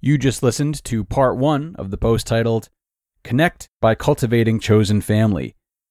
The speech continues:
by Christine Klisman of Christine Klisman dot com. Now, I am a big believer that if you want to be your best self in your relationships, or in anything you do, you need to fuel yourself properly.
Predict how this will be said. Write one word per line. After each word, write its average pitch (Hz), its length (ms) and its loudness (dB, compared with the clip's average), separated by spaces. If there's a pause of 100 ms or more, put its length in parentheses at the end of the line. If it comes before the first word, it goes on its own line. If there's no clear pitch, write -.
(220)
by 95 140 -6
Christine 110 440 0
Klisman 151 580 0
of 92 220 -6
Christine 110 480 0
Klisman 127 400 2
dot 92 200 4
com. 107 320 2 (560)
Now, 139 240 0
I 143 180 0
am 147 100 -4
a 175 120 0
big 123 200 0
believer 95 540 -4 (120)
that 101 180 -2
if 107 120 -10
you 131 120 0
want 220 140 0
to 208 40 -4
be 156 80 0
your 135 140 2
best 107 320 -4
self 110 420 -4
in 98 80 -4
your 92 100 -4
relationships, 90 960 -6 (140)
or 117 160 -2
in 139 100 2
anything 175 340 -2
you 87 60 -8
do, 78 300 -12 (520)
you 110 100 -4
need 175 180 -2
to - 80 -4
fuel 143 400 2
yourself 104 400 -2
properly. 101 560 -4